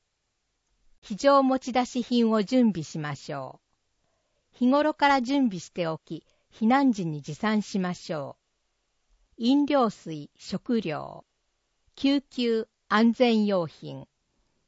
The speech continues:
常備薬、マスクなど。日用品、懐中電灯、ラジオ、簡易トイレ、生理用品、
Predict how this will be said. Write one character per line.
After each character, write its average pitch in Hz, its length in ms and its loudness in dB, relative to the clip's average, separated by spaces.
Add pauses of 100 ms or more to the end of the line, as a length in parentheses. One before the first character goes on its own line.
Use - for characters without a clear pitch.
常 262 340 4
備 262 160 -2
薬、 151 400 -6 (340)
マ 240 180 0
ス - 160 -14
ク 175 140 -8
な 139 200 -8
ど。 - 220 -20 (960)
日 240 360 -2
用 226 260 2
品、 185 460 -8 (500)
懐 254 260 -2
中 262 320 -2
電 220 260 0
灯、 139 460 -10 (360)
ラ 220 200 0
ジ 156 260 -10
オ、 131 180 -14 (340)
簡 220 220 0
易 240 260 2
ト 208 220 -4
イ 143 140 -8
レ、 131 260 -16 (320)
生 254 380 4
理 247 200 -4
用 208 200 0
品、 143 480 -14